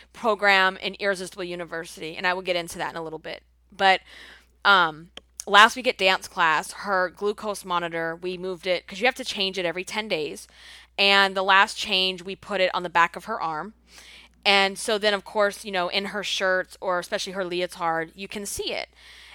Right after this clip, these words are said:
And the way that I teach her and my husband teaches her, it's nothing to be ashamed of. You know, this is part of you. You should be proud of yourself. You're proud of your meter. You're proud of your pod. Like, just be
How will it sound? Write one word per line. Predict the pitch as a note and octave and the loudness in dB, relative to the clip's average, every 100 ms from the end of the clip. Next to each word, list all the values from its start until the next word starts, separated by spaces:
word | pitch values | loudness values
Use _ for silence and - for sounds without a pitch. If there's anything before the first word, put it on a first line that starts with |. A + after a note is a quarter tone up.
| _ | _
And | A3+ A#3 A3+ A3 G#3+ A3+ | 6 8 8 6 -2 -4
the | A#3 | 0
way | A#3 B3+ | 6 6
that | C4 B3+ | 8 8
I | B3 | 8
teach | C4+ - A3+ - | 6 -4 -10 -4
her | A3+ B3+ | 0 0
and | B3 | 0
my | |
husband | A3 A#3 B3+ A#3+ | 0 -2 -4 -8
teaches | A3 G#3 A3+ | -10 -8 -8
her, | G#3+ F#3+ A3 | -2 0 2
it's | B3 - | 0 -2
nothing | F#3 F#3+ G#3+ | -4 -2 -6
to | |
be | A3 G#3+ | -6 -6
ashamed | F#3+ F#3+ F#3 A3 | -4 -2 -2 0
of. | C4+ D#4 E4+ - | 2 2 0 -6
You | G#3 | -4
know, | G#3 G#3+ F#3+ | 0 0 -2
this | F3 G#3+ B3 | -4 -6 -6
is | A3+ | -12
part | - A3 A3+ | -4 0 0
of | A3+ | 0
you. | A#3+ C4+ | -6 -8
You | G#3 | -8
should | - F3+ | -8 -10
be | F#3 | -14
proud | - G3 G3+ A#3 | -4 0 2 0
of | A#3+ | -4
yourself. | B3+ - B3+ C4+ B3+ | -8 0 2 2 0
You're | F#3+ | -12
proud | - A3 G#3 | -8 0 0
of | A3+ | 0
your | G3+ | -4
meter. | G3+ A3+ C4 C4+ | -4 -4 -2 -2
You're | G3+ | -4
proud | - G#3+ G#3 | -6 0 2
of | G#3+ | 0
your | F3+ | -4
pod. | - - A#3+ B3+ B3+ | -10 -6 0 4 4
Like, | A3 F#3 - - - - - - | 4 0 -2 -20 -20 -20 -20 -8
just | A#3 G#3 - - F3 | -4 -4 -6 -12 -6
be | A#3+ A#3+ A3+ | -2 -2 -4